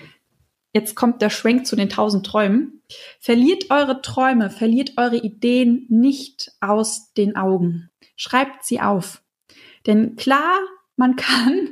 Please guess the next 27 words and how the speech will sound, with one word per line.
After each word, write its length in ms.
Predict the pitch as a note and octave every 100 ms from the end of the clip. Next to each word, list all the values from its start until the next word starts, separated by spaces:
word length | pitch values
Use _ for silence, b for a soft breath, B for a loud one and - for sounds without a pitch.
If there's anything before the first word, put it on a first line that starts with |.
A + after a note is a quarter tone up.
| B B B B
nicht, 460 | B3+ D4 - -
und 80 | G3+
jetzt 320 | G#3 G#3 -
kommt 260 | - C4 B3+
die 40 |
Betonung, 400 | G3 F#3+ B3+ A#3+
gleichzeitig, 1500 | A3 A#3 F4+ G#4 - - - F#3+ F#3+ F#3 - A3+ D#4+ - - -
oder 460 | F#3+ F#3 G3 F3+ _
ist 160 | _ -
mein 280 | F3+ G#3 A3
Weltbild, 480 | A3+ A#3 A#3 B3 B3+
vielleicht 400 | F3+ F#3 - -
könnt 180 | G#3
ihr 80 | G3
das 340 | G3 G3 - _
da 100 | F3
draußen 720 | - G3 A3+ A#3+ A3+ - -
<laughs> 640 | A3 A3 A#3+ B3 - C#4 A3+
dann 200 | F3+ F3+
doch, 320 | B3+ F4+ - B B -
ähm, 280 | G#3+ A3
in 80 | A3+
meinem 240 | A3 C4+ C#4+
Weltbild 360 | C4+ C4 A#3+
sieht's 240 | - A3 -
so 140 | B3
aus, 240 | - A#3+